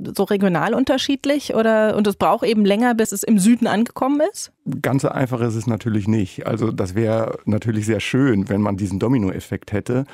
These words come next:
Speaker 2: aber manchmal führt es ja auch gerade dazu, dass die Nachbarn dann sagen, „Nee, genau das wollen wir nicht.“
Speaker 1: Es gibt Länder, in denen nach unserem Verständnis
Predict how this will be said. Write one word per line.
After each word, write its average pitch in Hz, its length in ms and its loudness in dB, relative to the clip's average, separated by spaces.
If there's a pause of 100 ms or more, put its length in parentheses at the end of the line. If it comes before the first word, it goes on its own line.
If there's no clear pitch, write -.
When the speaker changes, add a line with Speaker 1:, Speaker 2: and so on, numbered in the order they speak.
(120)
Speaker 2:
aber 110 180 -2
manchmal 110 360 -2
führt 113 180 -2
es 104 80 -2
ja 113 80 -2
auch 110 140 -2
gerade 107 240 -4
dazu, 110 320 -4
dass 104 180 -4
die 101 140 -4
Nachbarn 104 360 -4
dann 98 140 0
sagen, 92 300 -2
„Nee, 92 100 0
genau 92 300 -2
das 95 180 -6
wollen 98 220 -2
wir 92 80 0
nicht.“ 95 320 -4 (420)
Speaker 1:
Es 294 140 0
gibt - 200 -2
Länder, 285 280 2
in 233 160 2
denen 240 340 2 (340)
nach 208 180 -2
unserem 285 440 4
Verständnis 240 720 0